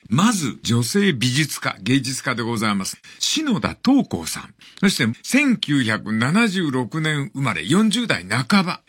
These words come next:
西村博之さん。二チャンネルの管理者、アイティー長者でございますね、この方は。この方の言葉から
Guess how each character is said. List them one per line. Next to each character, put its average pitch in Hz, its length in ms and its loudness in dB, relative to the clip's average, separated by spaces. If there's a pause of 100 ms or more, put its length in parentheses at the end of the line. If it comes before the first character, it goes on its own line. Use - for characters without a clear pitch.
(360)
西 147 380 0
村 165 200 -2
博 233 420 -2
之 180 240 0
さ - 140 -6
ん。 - 120 -18 (440)
二 90 160 -4
チ - 160 0
ャ 190 80 4
ン 170 140 0
ネ 113 120 2
ル 90 300 -4
の 107 220 -4 (180)
管 117 220 0
理 110 100 0
者、 - 220 -6 (120)
ア 113 140 2
イ 196 140 2
テ - 160 -2
ィ 196 160 4
ー - 20 2
長 156 260 -4
者 - 160 -8 (200)
で 120 80 0
ご 104 140 -2
ざ 82 100 -6
い 76 60 -10
ま 76 40 -14
す - 100 -6
ね、 139 60 0
こ 110 140 -2
の 92 80 -4
方 78 240 -12
は。 76 80 -16 (560)
こ 143 100 -4
の 208 140 2
方 190 240 -2
の 135 80 -4
言 - 260 -6
葉 196 80 0
か 123 100 -8
ら 76 160 -12